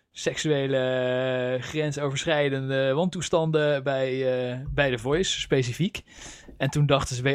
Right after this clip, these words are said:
R T L, "Oh mijn god, onze seksueel grensoverschrijdende wantoestanden. Oh nee, hij gaat er een reportage over maken." En toen hebben ze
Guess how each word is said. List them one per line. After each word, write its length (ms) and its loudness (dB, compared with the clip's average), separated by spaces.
R 40 2
T 40 -2
L, 300 2
"Oh 220 4
mijn 140 2
god, 400 0
onze 240 4
seksueel 580 2
grensoverschrijdende 880 0
wantoestanden. 640 2
Oh 240 8
nee, 320 8
hij 80 0
gaat 220 6
er 80 8
een 100 6
reportage 640 4
over 200 4
maken." 280 6
En 60 0
toen 100 -2
hebben 180 4
ze 160 4